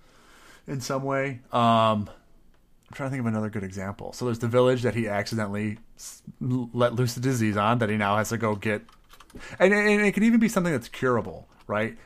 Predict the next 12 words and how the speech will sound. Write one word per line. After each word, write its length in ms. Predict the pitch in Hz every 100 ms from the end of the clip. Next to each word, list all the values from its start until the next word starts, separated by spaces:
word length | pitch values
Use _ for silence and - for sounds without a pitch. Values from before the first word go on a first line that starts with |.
| -
Maybe 260 | 139 143 151
it 40 |
was, 200 | 139 127
like, 300 | 135 120 - _ - -
he, 640 | - 143 131 127 120 117 - - - - - _ - _
he, 800 | - - 127 117 113 113 113 117 _ _ _
just 200 | - 151 -
something 260 | 160 156
got 120 | 147 127
into 140 | 131
the 100 | 123
water 460 | 110 113 113 107